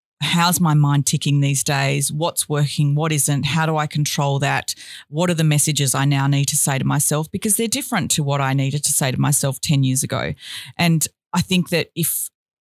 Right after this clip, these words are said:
that's been the, the most important challenge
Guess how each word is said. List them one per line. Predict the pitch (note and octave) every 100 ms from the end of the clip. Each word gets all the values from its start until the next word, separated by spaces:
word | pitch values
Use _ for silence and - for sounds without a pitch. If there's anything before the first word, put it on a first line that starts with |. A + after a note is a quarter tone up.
| _ _ _ _
that's | F#3 G3 F#3+
been | - F3+ E3
the, | D#3+ -
the | E3
most | E3 E3 E3 -
important | E3 C#3+ D3+ - D3+ C#3+
challenge | D3 C3+ C3+ B2+ C3 -